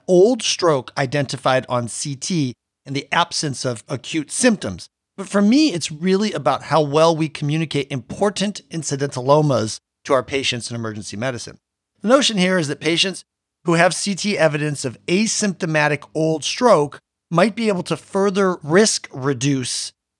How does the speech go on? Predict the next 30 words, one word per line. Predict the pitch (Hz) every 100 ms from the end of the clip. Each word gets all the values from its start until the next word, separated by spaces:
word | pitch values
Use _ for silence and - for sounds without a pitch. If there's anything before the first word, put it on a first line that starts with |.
| -
themselves | 139 135 - 147 127 123 127 - -
so | -
that | 143
they | 151
don't | 139 151 131
suffer | - 135 139 131
a | 131
symptomatic | 123 - 180 143 190 277 196 -
stroke. | - 131 95 - _ _ _
But | 180
they | 202
can | 190 196
only | 240 294 233
do | 156 240
that | 190 143 139
if | 135
they're | - 143
made | 147 143
aware | 143 143 180 185
of | 165 143 123
the |
finding. | 120 160 151 131 95 - _ _ _ _ _
The | 170
authors | 196 196 208 -
here | 269 226 196 160
conducted | - 160 165 156 151
a | 131
single-site | - 220 240 277 277 - 156 139 135
retrospective | 165 175 214 202 - 180 - 175
review | 175 170 147 127 110